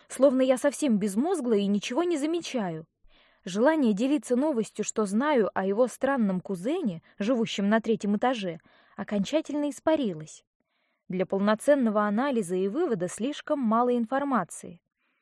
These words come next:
Нет, я подожду. Получу от сестры новый эликсир, а уж потом буду рассказывать, как случайно огрела Виктрема по голове.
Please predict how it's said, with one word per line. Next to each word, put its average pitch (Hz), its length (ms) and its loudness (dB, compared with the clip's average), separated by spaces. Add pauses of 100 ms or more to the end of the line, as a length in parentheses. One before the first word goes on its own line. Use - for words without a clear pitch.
(180)
Нет, 208 320 0
я 202 160 0
подожду. 226 640 -2 (480)
Получу 240 400 0
от 254 120 4
сестры 254 400 -4
новый 220 380 0
эликсир, 302 480 -4 (300)
а 196 120 -8
уж 196 140 -10
потом 285 380 0
буду 214 200 0
рассказывать, 202 640 0
как 247 220 0
случайно 233 640 0
огрела 214 400 0
Виктрема 240 560 -2
по - 100 -4
голове. 226 540 0